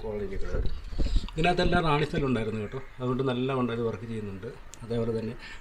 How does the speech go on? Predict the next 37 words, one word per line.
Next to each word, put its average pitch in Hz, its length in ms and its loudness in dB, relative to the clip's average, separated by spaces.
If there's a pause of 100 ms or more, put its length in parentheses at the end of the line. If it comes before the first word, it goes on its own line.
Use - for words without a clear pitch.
(120)
മൂന്ന് 127 220 2
മാസം 143 240 2
കഴിയുമ്പോഴേ 131 360 2
നമുക്ക് 123 220 0
ഇതിൻ്റെ 127 200 0
യഥാർത്ഥമായ 135 440 -4
ഒരു 127 80 -6
അവസ്ഥ 123 220 -10
അറിയാൻ 120 200 -10
പറ്റത്തു-, 110 240 -6 (220)
പറ്റത്തുള്ളൂ. - 440 -4 (840)
റാണി 110 260 0
സെൽ 143 220 0
ഉള്ളതുകൊണ്ട് 151 300 2
പിന്നെ - 180 0
കുഴപ്പമില്ല. 123 400 -2 (640)
പക്ഷേ - 200 -2 (100)
ഈ 165 120 -2
ഇരിക്കുന്ന 180 300 -2 (200)
ഈ 147 40 0 (100)
രണ്ട് 147 240 0
കോളനികൾ 135 360 4 (140)
ബ്ലൈൻഡ് 123 360 2
സ്പ്ലിറ്റ് - 260 -8
ആയിട്ട് 113 180 -2
ചെയ്യേണ്ടി 92 280 -8
വന്നു. - 140 -20 (600)
അതായത് 120 340 -2
റാണി 117 260 0
സെൽ 120 180 -8
എനിക്ക് 117 200 -4 (380)
കാണാൻ 110 300 -2
പറ്റിയില്ല. 95 360 -8 (960)
അതുപോലെ 131 300 0
തന്നെ 131 160 2 (120)
ഇത്, 151 140 6 (320)
ഇത് 165 80 4